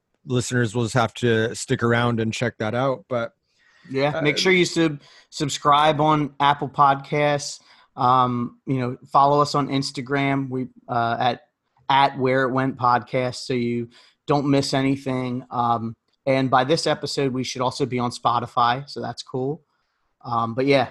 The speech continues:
Speaker 2: stay, stay tuned 'cause there's more of this coming.
Speaker 1: You know, Greg, we, we've talked off, off, uh, offline about what this seven inch, you know, I guess means to us and means to hardcore. And I can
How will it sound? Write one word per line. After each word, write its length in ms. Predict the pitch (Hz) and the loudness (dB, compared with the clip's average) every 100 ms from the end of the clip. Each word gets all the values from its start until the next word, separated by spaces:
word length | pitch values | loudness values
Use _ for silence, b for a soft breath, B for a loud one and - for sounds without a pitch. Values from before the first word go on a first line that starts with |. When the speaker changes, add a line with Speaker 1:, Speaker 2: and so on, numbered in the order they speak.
| - | -6
Speaker 2:
stay, 360 | - 143 147 | -4 0 0
stay 280 | - - 147 | -4 -2 0
tuned 380 | 143 147 135 123 | 0 -2 -2 -2
'cause 120 | 117 | -6
there's 220 | 117 107 | -10 -6
more 260 | 131 139 143 | 0 2 2
of 80 | 127 | 2
this 160 | 131 - | -2 -2
coming. 420 | 127 120 113 101 _ _ | 0 0 0 -8 _ _
Speaker 1:
You 380 | - 110 123 185 | -20 -20 0 4
know, 120 | 175 | 6
Greg, 400 | 147 180 175 165 | 4 4 4 4
we, 220 | 151 156 170 | 4 4 4
we've 260 | 156 151 | 2 2
talked 300 | - 151 143 - | 4 2 2 2
off, 460 | 143 131 - - B B _ _ _ _ _ _ - - | 2 2 -2 -14 B B _ _ _ _ _ _ -16 -10
off, 320 | 127 123 120 - | -2 -2 -2 -2
uh, 300 | 117 113 - | -2 -2 -6
offline 440 | 127 - 131 127 | -8 -4 -2 -2
about 380 | 123 127 123 - _ _ _ _ _ _ _ _ _ _ | -2 -2 -4 -6 _ _ _ _ _ _ _ _ _ _
what 320 | 156 165 165 | 2 2 4
this 180 | 180 151 | 4 4
seven 360 | - 147 139 139 | 4 4 4 4
inch, 380 | 135 123 - - | 2 0 -2 -2
you 100 | 135 | -2
know, 320 | 123 120 117 - - | 0 -2 -4 -12 -14
I 200 | - 123 | -10 -8
guess 240 | 147 135 135 | -2 -2 0
means 380 | 131 139 131 - | 0 0 -2 -4
to 180 | 139 131 | 0 2
us 260 | 131 123 | 2 0
and 140 | 131 117 | -2 0
means 400 | 131 123 - - - | 0 -2 -6 -14 -8
to 80 | 127 | -4
hardcore. 680 | 113 143 139 127 120 123 117 b b b b | 2 0 0 -2 0 0 -4 b b b b
And 140 | 143 - | -4 0
I 180 | 160 165 | 2 4
can 360 | 202 175 160 | 4 4 2